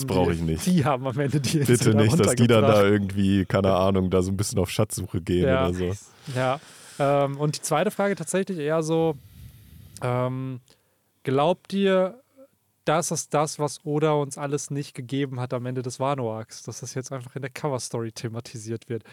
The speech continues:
Speaker 1: Weil Oda hat ja im
Speaker 2: Hm.
Speaker 1: letzten Arc schon, oder in der letzten Cover-Story schon gezeigt, dass er Momente, auch wenn's jetzt nicht die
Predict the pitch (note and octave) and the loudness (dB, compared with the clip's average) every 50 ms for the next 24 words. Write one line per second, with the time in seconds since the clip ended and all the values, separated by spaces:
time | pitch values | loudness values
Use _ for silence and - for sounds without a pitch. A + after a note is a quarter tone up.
0 | - - - C3 A#2+ C3 D3 E3+ F3 E3 E3 D#3+ - D#3+ D3 C3+ C3 C3+ D#3+ E3+ | -18 -10 -6 -2 0 2 4 4 4 4 2 2 0 0 0 0 2 0 0 0
1 | D#3+ E3 - F3 D#3 D3+ D#3+ D#3 - - E3 D#3+ E3 C#3 B2 B2 A#2+ B2 A#2+ B2+ | 0 -2 -2 0 0 0 0 -2 -2 -2 -2 -2 -2 -2 -2 -2 -2 -2 -2 -4
2 | C#3 - - D3+ - D3 C#3+ D3+ D3 - - C#3+ B2+ A#2+ - - D3 E3 F#3 G3+ | -6 -8 -8 -6 -4 -2 -2 -2 -2 -2 -2 -2 -2 -2 -2 -2 0 2 2 2
3 | G3+ - - - F#3 F#3 F#3+ F#3+ D3+ - - - - - - - - - C#3+ C#3 | 2 0 0 2 4 4 4 2 0 -4 -14 -20 -20 -20 -20 -10 -2 0 0 0
4 | - D#3 D3+ D3 C#3+ C#3+ C#3+ B2+ - _ _ _ _ _ _ _ _ _ _ - | 2 2 2 2 2 2 0 -2 -6 _ _ _ _ _ _ _ _ _ _ -8
5 | C3 C3+ C3+ C3+ C3+ C#3+ E3 F#3+ G#3 - A3+ G3+ D3 B2 A2 C3+ D3 D3 - C#3 | -6 -4 -4 -2 0 2 2 2 2 4 4 4 2 2 2 0 0 0 0 -2
6 | B2+ - C3+ B2 - - - | -2 -4 -8 -10 -12 -16 -20